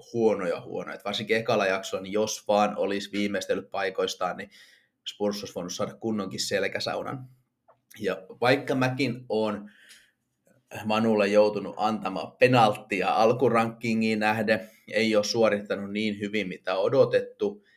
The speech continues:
niin silti mun mielestä ollaan vielä aika aikaisessa vaiheessa kautta, ja se, että heidät vedettäisiin sieltä niinku ihan selkeästi alaspäin tässä kohtaa, niin mun mielestä se on, se on liioittelua. Ja toisaalta Nottingham, niin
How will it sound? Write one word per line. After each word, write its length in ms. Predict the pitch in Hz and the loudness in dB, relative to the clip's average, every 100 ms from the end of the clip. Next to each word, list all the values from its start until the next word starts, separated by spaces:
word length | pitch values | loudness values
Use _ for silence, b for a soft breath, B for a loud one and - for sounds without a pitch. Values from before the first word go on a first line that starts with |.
| b _ _ | b _ _
niin 360 | - 98 98 - - | -8 -6 -6 -10 -8
silti 400 | - 113 117 117 | 0 0 2 0
mun 180 | 117 | 0
mielestä 480 | 117 117 110 - 98 | 0 2 2 0 0
ollaan 260 | 104 107 104 | 2 4 4
vielä 160 | 104 | 2
aika 960 | 104 120 135 139 131 123 123 113 - 98 | 0 2 2 4 2 0 -2 -4 -4 -4
aikaisessa 640 | 90 95 92 101 101 98 | 0 0 -2 -8 -10 -8
vaiheessa 340 | 98 98 - 95 | -8 -8 -10 -8
kautta, 440 | 98 98 - 95 | -4 -4 -2 -2
ja 120 | 90 | 0
se, 200 | 101 104 | 6 6
että 200 | 104 - | 6 2
heidät 300 | 98 101 98 | 0 0 0
vedettäisiin 420 | 98 95 - 92 | 0 -2 -4 -6
sieltä 200 | 101 95 | -4 -4
niinku 380 | 92 87 98 101 _ _ B B B B - | -6 -8 -10 -12 _ _ B B B B -8
ihan 260 | 113 113 | -2 -2
selkeästi 580 | 110 113 117 117 98 101 | 2 2 2 0 -2 -2
alaspäin 540 | 90 101 101 101 92 90 | 0 0 0 -4 -6 -4
tässä 320 | 92 - 101 | -4 -6 -8
kohtaa, 300 | 90 - 87 | -8 -8 -8
niin 100 | 95 | -6
mun 140 | 98 | -6
mielestä 260 | 101 95 101 | -6 -6 -6
se 140 | 107 | -4
on, 180 | 101 95 - | -4 -6 -10
se 160 | - | -2
on 100 | 113 | 0
liioittelua. 800 | 107 110 107 104 101 90 92 - _ _ _ _ - - _ - | 0 0 0 0 0 0 -2 -4 _ _ _ _ -20 -20 _ -6
Ja 180 | 117 101 | -4 -2
toisaalta 420 | - 107 110 104 | 0 0 2 0
Nottingham, 560 | 104 113 113 110 104 101 | 0 0 -2 -4 -4 -4
niin 160 | 95 | -6